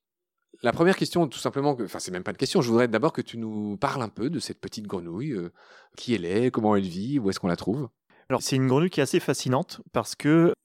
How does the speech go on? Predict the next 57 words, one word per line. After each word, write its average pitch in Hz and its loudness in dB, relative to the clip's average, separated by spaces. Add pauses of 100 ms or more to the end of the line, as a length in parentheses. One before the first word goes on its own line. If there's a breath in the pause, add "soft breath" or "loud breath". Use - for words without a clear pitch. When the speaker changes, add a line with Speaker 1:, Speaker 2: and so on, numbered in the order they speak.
Speaker 2:
c'est 147 2
un 123 0
peu 170 4
l'homologue 143 6
des, 120 4
euh, 110 4
dendrobates 131 2
en 120 -4
Amérique 110 -2
du 110 -4
Sud. 160 -2
Alors, 110 2
je - -8
sais - -12
pas 123 0
si - -10
vous 104 -4
connaissez 117 0
les 123 4
dendrobates. 113 2 (300 loud breath)
Donc, 117 -10
ce - -12
sont 120 -6
des 117 2
petites 147 -2
grenouilles 127 2
très - -2
colorées 143 2 (360 soft breath)
qui - -10
vivent 110 -6
donc 104 -4
en, 92 -2
en 101 -4
Amérique 98 0
du 104 -2
Sud. 196 0 (340 loud breath)
Speaker 1:
Et 107 -4
surtout - 2
dans 92 2
les 92 -2
arbres. 113 -2 (240)
Speaker 2:
Voilà. 131 2
Speaker 1:
Dendros, 101 0
c'est - -4
l'arbre. 104 -2
Speaker 2:
Dendros, 101 -8
c'est - -12
l'arbre. 107 -6 (260 soft breath)
En - -8
fait, 131 -2
elles 117 0
vivent, 110 -10
ouais, 110 -2
elles 104 -18
se 120 0
reproduisent, 131 0
euh, 98 -6